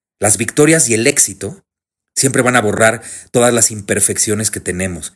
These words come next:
y van a crear un espejismo de perfección absoluta que realmente no tenemos. Las victorias y el éxito se celebran escandalosamente, mientras que las derrotas y el fracaso se viven en silencio.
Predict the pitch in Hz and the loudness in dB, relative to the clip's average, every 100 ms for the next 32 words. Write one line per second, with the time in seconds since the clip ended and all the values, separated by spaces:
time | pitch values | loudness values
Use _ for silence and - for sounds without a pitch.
0 | - - 107 117 127 113 107 113 127 120 | -20 -8 0 2 2 2 2 2 0 -4
1 | 117 - - 135 135 120 107 - 101 - | -4 -4 -4 -2 0 -2 0 -2 -2 0
2 | 113 127 - 98 104 135 131 98 160 _ | 0 0 0 0 -2 -2 -2 -6 -6 _
3 | _ _ _ 95 95 117 131 127 123 127 | _ _ _ -2 2 2 2 0 -4 -4
4 | 117 120 113 120 143 98 - - _ _ | -4 -4 -4 -4 -4 -6 -8 -10 _ _
5 | _ _ _ _ _ _ _ 117 131 127 | _ _ _ _ _ _ _ 0 0 0
6 | - 160 175 147 120 131 160 - 101 110 | 4 4 4 2 0 0 0 -2 -4 -10
7 | 190 _ _ _ - - 110 127 143 147 | -12 _ _ _ -2 -2 -2 -4 -6 -4
8 | - - 123 113 104 110 - 113 113 110 | -2 -2 -4 -4 -2 0 -2 -2 -4 -6
9 | 92 - _ _ _ _ _ _ _ _ | -10 -16 _ _ _ _ _ _ _ _
10 | - 90 95 92 80 78 78 80 101 107 | -12 -8 -6 -6 -6 -8 -8 -4 -4 -4
11 | 104 104 87 - 78 - 76 - 95 _ | -6 -6 -8 -8 -10 -12 -8 -8 -10 _
12 | _ _ _ _ _ _ _ _ - 90 | _ _ _ _ _ _ _ _ -14 -10
13 | 87 90 85 80 82 82 82 - - | -8 -8 -6 -8 -8 -10 -6 -8 -8